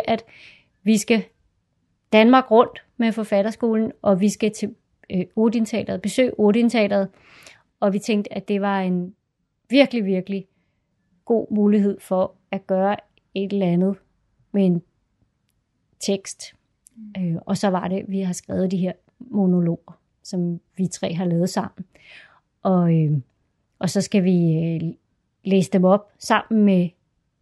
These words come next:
Speaker 1: Iben Nahl, som er en af de gamle Odin-skuespillere. Fantastisk skuespiller. Helt vildt god stemme.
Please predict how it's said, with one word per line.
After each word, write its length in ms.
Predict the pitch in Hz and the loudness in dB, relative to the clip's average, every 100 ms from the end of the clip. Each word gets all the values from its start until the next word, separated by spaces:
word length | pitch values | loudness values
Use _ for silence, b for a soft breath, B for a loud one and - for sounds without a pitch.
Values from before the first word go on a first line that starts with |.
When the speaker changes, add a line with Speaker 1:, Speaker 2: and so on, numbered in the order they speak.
| _ | _
Speaker 1:
Iben 380 | 262 262 - 240 | -2 0 2 2
Nahl, 380 | 208 214 226 226 _ _ _ _ _ _ _ | 4 2 -2 -8 _ _ _ _ _ _ _
som 240 | - 202 | -2 2
er 300 | 190 175 165 - _ _ _ _ _ | 4 2 0 -4 _ _ _ _ _
en 200 | - 202 | -6 -6
af 100 | 185 | -4
de 160 | 190 185 _ _ - | -6 -8 _ _ -10
gamle 340 | 175 185 208 _ _ _ | -6 -4 -4 _ _ _
Odin-skuespillere. 1040 | 202 190 214 202 - 196 - 185 180 175 180 _ _ _ _ _ _ | -6 -4 -4 -6 -2 -4 -2 -2 0 -2 -6 _ _ _ _ _ _
Fantastisk 600 | 190 180 214 214 226 208 _ _ _ _ | -6 -2 -2 -2 -6 -12 _ _ _ _
skuespiller. 560 | - 190 180 190 180 180 _ _ | -10 -10 -6 -6 -6 -8 _ _
Helt 240 | 277 254 | 0 2
vildt 180 | 220 - | 2 0
god 200 | 196 196 | -4 -6
stemme. 360 | - 180 175 | -2 0 0